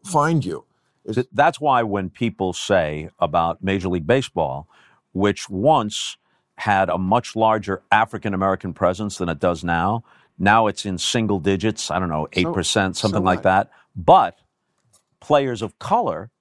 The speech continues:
Speaker 2: there's a huge number of players
Speaker 1: Yeah.
Speaker 2: of Hispanic background and increasingly players of Asian background.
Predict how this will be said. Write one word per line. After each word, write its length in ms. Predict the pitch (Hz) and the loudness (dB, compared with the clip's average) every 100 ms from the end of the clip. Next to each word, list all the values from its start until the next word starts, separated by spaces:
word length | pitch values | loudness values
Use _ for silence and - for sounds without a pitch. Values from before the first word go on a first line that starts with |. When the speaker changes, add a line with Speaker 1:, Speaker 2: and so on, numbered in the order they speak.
| _ _ _ - | _ _ _ -4
Speaker 2:
there's 200 | 120 110 | -2 -2
a 40 | |
huge 600 | 117 - - 262 226 127 | -4 -6 -2 0 2 0
number 380 | 95 104 98 98 | 0 0 0 0
of 260 | 92 90 - | 0 -2 -4
players 320 | - 117 104 | 2 2 2
Speaker 1:
Yeah. 40 | 101 | -2
Speaker 2:
of 40 | |
Hispanic 440 | 87 - 147 165 - | -4 2 2 2 0
background 500 | 104 92 92 90 117 156 131 | 0 0 -2 -4 -6 -12 -2
and 120 | 113 | -2
increasingly 580 | 113 - 185 196 147 120 | -2 0 0 0 -2 0
players 300 | 117 110 98 | 2 0 0
of 80 | 95 | -2
Asian 360 | 117 180 160 113 | 0 2 2 2
background. 500 | 85 78 85 80 | 2 2 -2 -4